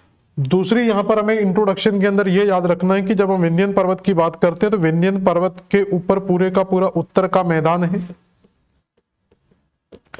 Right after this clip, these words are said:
और विंध्यन पर्वत के दक्षिण के अंदर अगर हम जाते हैं, तो विंध्यन पर्वत के दक्षिणी भागों के अंदर पूरे का पूरा प्रायद्वीपीय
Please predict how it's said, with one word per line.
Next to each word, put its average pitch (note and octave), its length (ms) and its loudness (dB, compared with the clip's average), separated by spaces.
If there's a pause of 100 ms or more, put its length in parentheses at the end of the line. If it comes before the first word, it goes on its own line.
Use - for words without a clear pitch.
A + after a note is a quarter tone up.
(380)
और F3 140 2
विंध्यन F3 420 0
पर्वत F#3 380 -2
के G#3+ 100 4
दक्षिण E3+ 440 0
के A3+ 80 0
अंदर F#3+ 220 0
अगर F#3 160 0
हम F#3 120 0
जाते E3 280 0
हैं, F3+ 180 0
तो G3+ 100 0
विंध्यन E3+ 380 0
पर्वत F3+ 420 -2
के G#3+ 80 2
दक्षिणी D#3+ 440 -2
भागों E3+ 340 0
के F#3 120 0
अंदर F3 320 0
पूरे F3+ 320 -2
का F3+ 100 0
पूरा F3+ 260 0
प्रायद्वीपीय E3 720 0